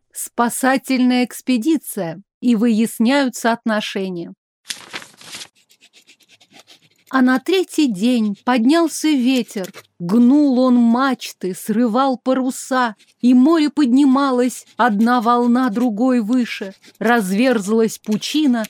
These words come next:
и закричали люди, что, мол, виной тому ведьма,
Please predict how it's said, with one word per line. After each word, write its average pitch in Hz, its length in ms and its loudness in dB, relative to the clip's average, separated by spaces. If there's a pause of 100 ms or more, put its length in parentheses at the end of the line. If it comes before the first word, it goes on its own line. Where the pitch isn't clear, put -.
(120)
и 262 120 2
закричали 285 920 0
люди, 262 500 0
что, 277 280 -2
мол, 277 280 2
виной 269 520 2
тому 269 420 2
ведьма, 214 720 -2